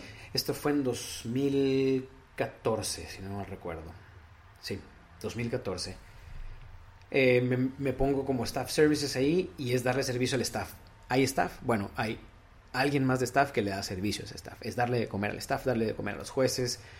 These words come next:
Te toca rotar y a veces estás como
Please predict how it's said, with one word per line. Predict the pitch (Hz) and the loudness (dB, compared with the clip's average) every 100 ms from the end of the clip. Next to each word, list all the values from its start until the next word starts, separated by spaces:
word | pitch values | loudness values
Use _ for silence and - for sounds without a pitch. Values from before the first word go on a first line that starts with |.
| - - - | -18 -20 -4
Te | 123 | 0
toca | 127 120 131 127 123 | 2 2 4 4 4
rotar | 117 101 123 127 127 | 0 -2 2 4 4
y | 120 | 2
a | |
veces | 110 107 110 | 0 -2 -4
estás | 101 107 - | -4 -4 -2
como | 113 104 95 92 92 92 92 | -4 -4 -4 -6 -8 -8 -8